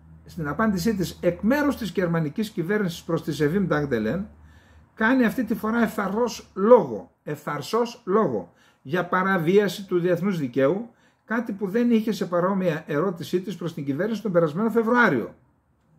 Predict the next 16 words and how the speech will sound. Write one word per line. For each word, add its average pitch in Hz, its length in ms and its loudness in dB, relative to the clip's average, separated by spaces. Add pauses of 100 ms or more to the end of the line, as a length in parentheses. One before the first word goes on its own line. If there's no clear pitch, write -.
(880)
Είχε 165 240 -2
κάνει 190 480 0 (720)
το 190 100 -4
Φεβρουάριο 196 460 4
ίδια 247 260 4
ερώτηση. - 500 2 (360)
Τότε 240 280 -2
η 254 40 2
γερμανική 202 460 -2
κυβέρνηση 208 400 2
είχε 233 140 0
αποφύγει 247 440 -2
να 214 120 0
κατονομάσει 180 520 -2
την 156 120 -4
κατοχή 156 520 0